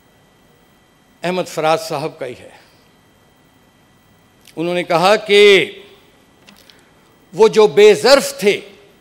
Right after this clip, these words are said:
वो जो बेज़र्फ थे, अब साहिबे मैखाना हुए। वो जो बेज़र्फ थे,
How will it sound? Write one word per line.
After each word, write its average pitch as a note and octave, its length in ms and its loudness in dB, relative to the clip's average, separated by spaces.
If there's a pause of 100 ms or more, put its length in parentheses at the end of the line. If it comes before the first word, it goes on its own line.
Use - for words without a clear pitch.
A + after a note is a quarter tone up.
(1040)
वो D#3+ 80 -6
जो F3 160 -4
बेज़र्फ G3 680 2
थे, G3+ 180 2 (1080)
अब C4+ 160 4
साहिबे A3+ 520 4
मैखाना G3 600 2
हुए। A#2+ 360 -4 (1500)
वो F3 100 -6
जो F#3 160 0
बेज़र्फ E3+ 640 2
थे, G#3+ 140 4